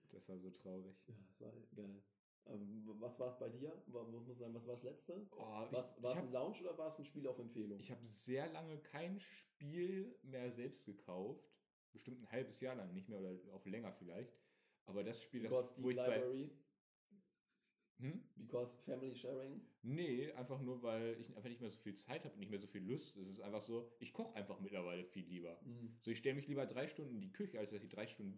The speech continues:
Speaker 1: ein Videospiel
Speaker 2: Je mehr wir
Speaker 1: spiele.
Speaker 2: reden, wir müssen extrem viel über Essen im Diskurs, ganz komisch.
Speaker 1: <laughs> Ja. Deswegen, das ist einfach so, das finde ich viel entspannter. Und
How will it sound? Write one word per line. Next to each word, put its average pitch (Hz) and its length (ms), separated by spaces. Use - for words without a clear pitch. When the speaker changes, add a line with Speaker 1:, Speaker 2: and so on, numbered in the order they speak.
Speaker 1:
ein 104 80
Videospiel 101 420
Speaker 2:
Je 110 120
mehr 113 120
wir 113 60
Speaker 1:
spiele. 110 140
Speaker 2:
reden, 117 160
wir 113 60
müssen 110 220
extrem 110 320
viel 117 140
über 107 180
Essen 104 200
im 101 120
Diskurs, 104 360
ganz 107 180
komisch. 104 260
Speaker 1:
<laughs> - 280
Ja. 104 220
Deswegen, 113 300
das 98 140
ist 107 100
einfach 104 240
so, 104 160
das 101 180
finde 117 180
ich 113 100
viel 185 180
entspannter. 170 560
Und 180 220